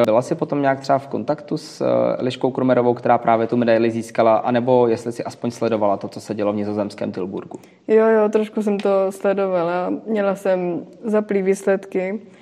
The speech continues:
Speaker 2: Jako po-, pozorovala jsem, jak oni všichni hrajou, Elišce jsem moc fandila, psala jsem jí, jako, ať jako se jí daří, ať se hlavně uklidně, ať prostě neřeší nic kolem jí, že prostě jenom ona dráha, že to vyhraje, že je úžasná.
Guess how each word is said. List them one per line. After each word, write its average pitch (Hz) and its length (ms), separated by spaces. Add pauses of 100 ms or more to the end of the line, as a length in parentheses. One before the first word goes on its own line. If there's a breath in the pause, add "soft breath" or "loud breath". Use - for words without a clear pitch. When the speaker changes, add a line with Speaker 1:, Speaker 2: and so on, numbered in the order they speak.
(400 loud breath)
Speaker 2:
Jako 208 200
po-, 196 300
pozorovala 190 460
jsem, 196 180
jak 190 120
oni 196 180
všichni 208 340
hrajou, 185 320
Elišce 196 440
jsem 196 180
moc 190 160
fandila, 185 580
psala 196 340
jsem 190 240
jí, 185 60
jako, 170 480 (240)
ať 202 240
jako 180 240
se 190 120
jí 180 60
daří, 190 360
ať 190 120
se 208 120
hlavně 190 240
uklidně, 190 380
ať 180 100 (180)
prostě 196 320
neřeší 190 420
nic 185 220
kolem 185 340
jí, 190 180
že 196 100
prostě 185 340
jenom 180 200
ona 185 300
dráha, 185 420
že 185 120
to 185 160
vyhraje, 185 520
že 196 100
je 147 80
úžasná. 190 600